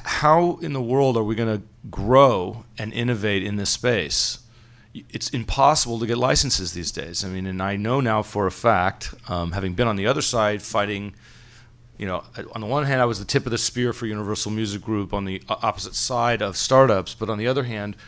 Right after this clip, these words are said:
when the startup leaves the room, I'm the one at the company, the tip of the spear internally to try to get deals done, which, believe me,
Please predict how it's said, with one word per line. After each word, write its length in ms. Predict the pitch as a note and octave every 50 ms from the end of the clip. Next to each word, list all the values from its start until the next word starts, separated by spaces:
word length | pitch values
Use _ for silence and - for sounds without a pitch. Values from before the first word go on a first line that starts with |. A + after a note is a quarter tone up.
| - - - -
when 160 | - G#2 G#2+ G#2
the 80 | G#2
startup 420 | - - C#3 C3+ C#3 C3+ B2 - -
leaves 240 | B2 B2 A2 F#2
the 120 | - A2 G2+
room, 420 | A2+ C#3 D3 C#3 A#2+ G#2+ G#2 - -
I'm 200 | A#2 B2 C3+ C3+
the 60 | B2+
one 300 | A#2+ A#2+ A#2 A#2 A#2+ A#2 - - -
at 220 | A2+ C3 D3+ -
the 80 | D#3+ A2
company, 600 | - - A#2 G#2 - A2+ G#2+ G#2 G#2 G#2 G2+ - - - - - - - -
the 80 | A2+
tip 220 | A2 - D#3+ - -
of 40 | A#2
the 60 | B2
spear 340 | - - - - A#2 A2 A2+
internally 600 | A2 G#2 - - - G3 G3 D#3+ B2 G#2+ F#2+ F#2
to 80 | - -
try 200 | - A#2 A2+ G#2+
to 80 | G#2+
get 200 | G2 A2 G2+ -
deals 280 | - C3 D3+ D#3 C3 -
done, 300 | - G2 C2 G#1+ D2 E2+
which, 220 | G#2 G2+ - -
believe 300 | - A2 A#2+ C3+ D3+ C3
me, 220 | A2 F#2+ F2+ E2